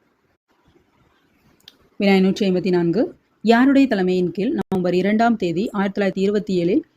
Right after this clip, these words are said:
மணிமேகலை சங்கம் என்கிற தேவதாசி பெண்களின் சங்க கூட்டம் ஏற்பாடு செய்யப்பட்டது? சௌத்ரி வி கோனாம்பாள்,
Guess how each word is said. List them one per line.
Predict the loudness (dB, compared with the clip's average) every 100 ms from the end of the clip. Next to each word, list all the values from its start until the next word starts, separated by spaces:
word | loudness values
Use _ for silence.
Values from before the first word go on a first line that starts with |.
| -20 _
மணிமேகலை | 2 6 6 6 2
சங்கம் | 0 -2 -2 -2 -4 -4
என்கிற | -2 -2 -2 -4 0
தேவதாசி | 2 2 0 -4 -6
பெண்களின் | -4 -2 0 -2
சங்க | -2 -4 -4
கூட்டம் | -8 -10 -8 0
ஏற்பாடு | 0 2 -2 -4
செய்யப்பட்டது? | -4 -4 -6 -10 -6 -6 -6 -10 _ _ _ -14 2
சௌத்ரி | 4 4 2 0 0 -2 -4
வி | -2 0 -2 -10 _ _ _ _ _ 4
கோனாம்பாள், | 4 4 0 0 -2 -2